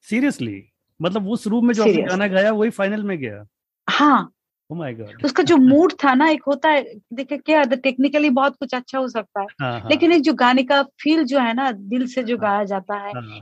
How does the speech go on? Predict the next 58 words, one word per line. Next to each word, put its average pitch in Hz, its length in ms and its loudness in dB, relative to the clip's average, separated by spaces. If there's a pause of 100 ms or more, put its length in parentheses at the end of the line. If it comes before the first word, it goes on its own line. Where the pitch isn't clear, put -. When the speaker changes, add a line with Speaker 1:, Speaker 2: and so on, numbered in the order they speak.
Speaker 2:
एक 247 40 2
Speaker 1:
हाँ। 214 80 -2
Speaker 2:
जो 233 160 2
वाइब्स 226 400 0
होता 202 240 0
है, 196 160 2
जो 226 160 -4
Speaker 1:
हाँ। 220 140 0
Speaker 2:
मूड 269 180 4
होता 233 240 2
है, 202 100 2
Speaker 1:
हाँ। - 320 -14
Speaker 2:
वो 311 120 2
मूड 302 280 2 (120)
इतना 254 360 -2
अच्छा 320 260 -2
बन 269 180 -2
गया 202 240 -4
था 175 280 -18 (200)
Speaker 1:
हम्म। 123 240 -2
Speaker 2:
कि 277 180 0
उस - 300 -4
गाने 226 220 2
को 254 200 0
छुआ 233 320 2
नहीं 190 240 -2
गया, 165 300 -10 (200)
ऐसे 240 320 -2
as 220 120 4
it 254 180 4
is 214 200 2
रख 175 80 2
दिया 165 260 -10
गया, - 180 -16 (260)
होटल 294 260 4
के 269 100 4
रूम 226 160 4
में 214 160 4
जो 185 160 2
गाना 175 260 -8
बना 175 240 -8
था। - 200 -20 (380)
Speaker 1:
जी, 120 260 -4
very 131 280 0
beautiful। 127 320 -2
एक 165 180 0
ऐसे 170 240 2
ही 202 100 4
इंसिडेंट 185 340 -2
मुझे 170 180 2
याद 135 220 0
आता 120 220 -4
है, 147 160 -4
लक्ष्मीकांत 151 500 -2
प्यारेलाल 143 280 0
जी 143 100 -2
का 131 120 -4
था, 120 240 -8